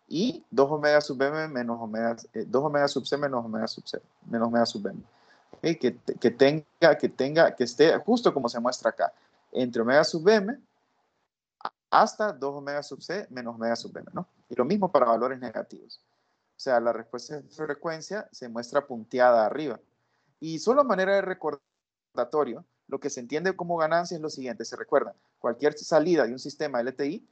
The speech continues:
es simplemente, eh, una convolución de su respuesta al impulso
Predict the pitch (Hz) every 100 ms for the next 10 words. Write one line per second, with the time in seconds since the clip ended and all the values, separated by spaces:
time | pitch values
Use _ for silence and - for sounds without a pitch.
0 | _ _ _ - 123 143 135 143 143 151
1 | 151 147 190 208 _ _ _ _ _ _
2 | _ _ 139 135 123 120 110 101 _ _
3 | - 165 196 156 131 113 233 262 - 120
4 | 131 117 - 117 139 139 151 170 208 185
5 | 247